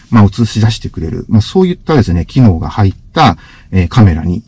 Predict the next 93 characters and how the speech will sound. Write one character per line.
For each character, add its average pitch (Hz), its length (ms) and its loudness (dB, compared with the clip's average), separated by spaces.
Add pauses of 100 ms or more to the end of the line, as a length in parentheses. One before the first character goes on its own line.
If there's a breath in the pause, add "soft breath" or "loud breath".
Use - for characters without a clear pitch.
な 101 160 4
っ 104 40 -2
て - 140 -12
い - 80 -4
る 120 80 0
と - 160 -4
い 104 60 2
う 139 80 6
の 117 100 4
が - 80 -8
特 - 180 -16
徴 82 140 -10
的 90 200 -6
で 78 60 -8
す - 140 -12
ね。 113 160 2 (400 loud breath)
で、 180 100 0
こ - 140 2
れ 233 80 6
は 233 120 4
広 220 220 2
角 220 240 2
レ 208 120 6
ン 165 80 4
ズ 98 100 0
で 82 80 -2
は 82 140 -2
な 101 100 2
く - 100 -20
て 87 120 -8
で 101 80 -6
す - 120 -8
ね、 101 140 2
ま 98 80 4
あ、 - 20 4
四 170 220 4
十、 175 340 -2
四 196 240 4
十 82 200 -2
五 123 160 2
度 117 80 2
で - 80 -6
す - 160 -6
ね、 190 160 2 (320 loud breath)
の 185 160 4
レ 139 80 6
ン 127 100 6
ズ 92 100 2
に 80 120 -4
な 95 100 0
っ - 40 -4
て - 180 -8
い 92 40 -2
る 98 120 -2
ん 82 80 -2
で、 101 260 2
ま 101 100 2
あ、 - 40 -4
通 240 240 2
常 233 160 4
ド 220 100 0
ラ 220 80 4
イ 214 40 4
ブ 202 100 2
レ 202 80 2
コ 202 100 0
ー 190 80 4
ダ 117 120 -2
ー - 40 -10
で 85 60 -6
す - 100 -14
と 104 140 0
ね、 135 120 2
も 131 220 2
う 170 60 -2
少 - 160 -4
し、 - 180 -6
あ 85 60 -2
の、 85 300 -4
広 113 140 0
角 110 160 2
に 104 120 4
な 107 80 4
っ 107 40 0
て - 140 -8
る 85 60 -4
ん 80 40 -6
で 80 60 -6
す - 100 -14
け 92 80 -6
れ 104 60 -8
ど 104 80 -2
も、 113 240 2